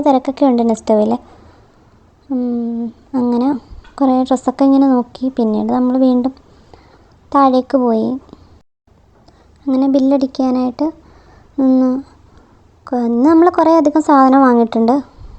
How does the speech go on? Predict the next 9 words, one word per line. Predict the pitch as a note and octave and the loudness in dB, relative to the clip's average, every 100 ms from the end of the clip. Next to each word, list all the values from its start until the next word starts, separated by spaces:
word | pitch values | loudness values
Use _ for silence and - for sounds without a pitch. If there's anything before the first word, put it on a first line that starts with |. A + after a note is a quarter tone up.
| - - | -6 0
കാരണം | A3 A3+ A#3+ B3+ | 0 2 0 2
നമ്മളവിടെ | B3+ B3+ C4 C#4+ | 2 2 2 2
കാക്കുണ്ട്, | C4+ B3+ - D4 A#3+ A#3+ C#4+ - - - - | 0 -2 0 2 2 -2 -6 -18 -20 -20 -20
അപ്പോൾ | _ B3 | _ -4
അതുകൊണ്ട് | A3+ A#3 B3 | -2 -2 -2
കുറച്ചധികം | B3 A#3+ C4 B3 C#4 | -2 0 0 2 0
സാധനം | C#4 B3 A#3+ B3+ A#3 | 2 2 2 2 2
വാങ്ങി. | A3 A3+ C#4+ - - - _ _ _ _ _ _ - | 0 0 -4 -8 -20 -20 _ _ _ _ _ _ -10
കാത്തു | - B3+ A#3+ | -6 -4 0